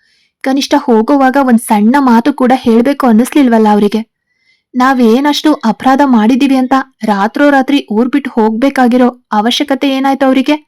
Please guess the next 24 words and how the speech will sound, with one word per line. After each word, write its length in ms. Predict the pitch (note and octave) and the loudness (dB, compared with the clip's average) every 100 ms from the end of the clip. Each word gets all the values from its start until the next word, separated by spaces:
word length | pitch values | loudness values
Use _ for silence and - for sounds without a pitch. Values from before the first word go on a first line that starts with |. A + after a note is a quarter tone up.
| _ _ _ _ _ _ | _ _ _ _ _ _
ಅಂತ 260 | C4 A#3 A3+ A#3 | -4 -2 0 0
ಭಾನು 560 | G#3+ - G#3+ G#3 A#3 - | -2 -2 0 2 0 -2
ಆಕ್ರಂದನ. 580 | A#3+ B3 B3 A3 A3 G#3+ - _ _ _ _ _ _ _ _ _ _ _ A3+ | -4 -2 0 0 0 -2 -6 _ _ _ _ _ _ _ _ _ _ _ 0
"ರಿಯಾ 340 | A#3+ B3 A3+ - _ _ - | 2 4 2 -2 _ _ -8
ಎಷ್ಟು 400 | A3 A3+ - C#4+ | -4 -4 -2 0
ದಿನ 160 | A#3+ B3+ | 2 2
ಅವಳನ್ನ 280 | C4 B3 A#3 | 2 4 2
ಕೇಳಿ 300 | B3 B3 A#3 | 2 2 2
ಊಟ 300 | B3 A3 A3+ C4+ | 4 2 0 0
ಮಾಡ್ದೆ 300 | B3 A3 A3+ | 2 2 0
ಹಠ 260 | A#3+ A3+ B3+ | -2 -2 0
ಮಾಡಿದ್ಲು 400 | B3+ A#3+ A3+ A3+ | 2 2 2 2
ನನಗ್ 280 | B3+ A3 A#3+ | 2 2 2
ಗೊತ್ತು 260 | C4 C4+ | 0 0
ಅಮ್ಮ. 200 | A#3+ G#3+ G#3+ A3 _ _ _ _ _ | 0 2 0 -2 _ _ _ _ _
ಕೆಲವು 320 | C4+ B3+ C4 | -2 0 0
ದಿನ 140 | B3+ B3+ | 0 0
ಕೇಳಿ 360 | B3+ A#3 A3+ | 0 2 2
ನಂತ್ರ 320 | C4 A#3 G#3+ C4 | 2 2 2 0
ಅವಳೇ 240 | B3 A3 B3 | 0 2 2
ಮರ್ತ್ 280 | A3+ A3 | 2 0
ಹೋದ್ಲು. 440 | - A#3 G#3 A3 _ _ _ _ _ _ _ _ _ - | 0 0 0 -4 _ _ _ _ _ _ _ _ _ -6
ನಾವು 280 | D4+ D4+ D#4 | -2 0 0
ಪ್ರೀತಿಯಿಂದ 540 | B3 A#3+ B3 D4 B3 | 0 0 2 0 2